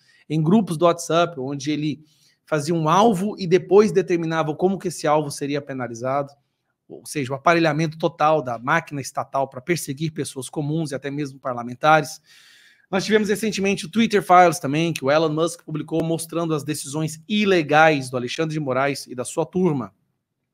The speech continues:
contra pessoas no Twitter, nas redes sociais.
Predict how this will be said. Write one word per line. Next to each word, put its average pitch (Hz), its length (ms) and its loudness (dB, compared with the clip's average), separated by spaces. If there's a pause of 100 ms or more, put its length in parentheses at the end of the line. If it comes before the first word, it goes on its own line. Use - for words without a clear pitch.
(220)
contra 185 340 4
pessoas 143 600 -4 (520)
no 156 140 -2
Twitter, 160 460 0
nas 131 180 -6
redes 151 180 -2
sociais. 151 640 -4